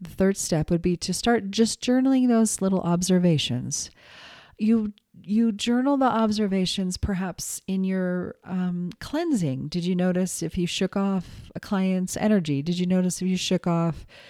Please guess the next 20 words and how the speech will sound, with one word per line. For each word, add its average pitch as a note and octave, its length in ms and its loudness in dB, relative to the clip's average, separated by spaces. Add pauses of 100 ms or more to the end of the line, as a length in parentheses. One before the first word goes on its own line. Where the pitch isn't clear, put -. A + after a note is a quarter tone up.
(280)
your F#3 280 2
aging F#3+ 400 2
mother's F3 420 2
illness? G#3+ 520 0
I F3 60 -4
mean, F3 340 -2
what G3+ 200 6
are A3 60 6
you A3 180 6
shaking E3 560 -2
off? F3 480 -4
Maybe G#3 320 0
just G#3+ 200 -2
start - 260 -4
journaling F3 520 0
that, F3 260 -4
what E3 260 -2
you F3 160 0
notice, E3 600 0 (600)
and F#3 480 6